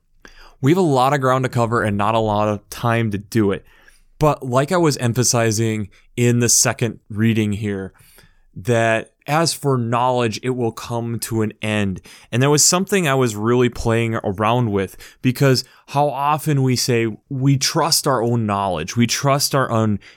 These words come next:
instincts, and there's a lot of rabbit holes we could get into with that at some point, into some other deep faith conversations. But I think it's important to be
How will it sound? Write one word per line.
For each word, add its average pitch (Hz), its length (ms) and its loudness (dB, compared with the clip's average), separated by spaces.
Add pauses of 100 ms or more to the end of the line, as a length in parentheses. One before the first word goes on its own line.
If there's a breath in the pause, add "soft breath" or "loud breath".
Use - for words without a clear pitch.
(100)
instincts, 127 600 2
and 120 100 0
there's 127 160 2
a 131 40 0
lot 135 440 -2
of 117 120 -2 (260 loud breath)
rabbit 127 460 -2
holes 117 340 -2
we 113 120 -2
could 104 180 -4
get 110 180 2
into 113 420 0 (140)
with 113 240 -6
that 113 220 0
at 104 100 -6
some 113 240 -2
point, 107 400 -4 (580 loud breath)
into 120 300 2
some 117 280 0
other 120 280 2
deep 110 360 2
faith 110 280 0
conversations. 104 840 -2 (320 loud breath)
But 139 120 0
I 139 60 2
think 170 240 -2
it's 180 180 0
important 123 680 -2
to 117 80 -4
be 113 300 0